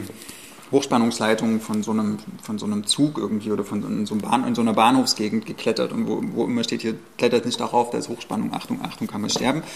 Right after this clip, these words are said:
Äh, die haben das gemacht und er ist daran gestorben, das verkraftet sie. Dann hat sie auch noch eine Freundin in, in Deutschland,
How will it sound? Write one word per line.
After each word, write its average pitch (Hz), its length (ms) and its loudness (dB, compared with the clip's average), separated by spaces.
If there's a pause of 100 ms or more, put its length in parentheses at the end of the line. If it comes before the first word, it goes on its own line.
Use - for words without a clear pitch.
(160)
Äh, 117 160 4
die 127 140 4
haben 127 100 6
das 117 160 2
gemacht 120 360 2
und 110 80 0
er 113 140 0
ist - 140 -4
daran 107 200 -4
gestorben, 127 440 0
das 113 100 -2
verkraftet - 540 -2
sie. 143 100 0
Dann 110 160 2
hat 110 140 -2
sie - 100 -4
auch 120 120 -4
noch 110 80 -4
eine 107 100 -2
Freundin 120 640 2
in, 151 280 -2
in 139 200 0 (920)
Deutschland, 143 560 6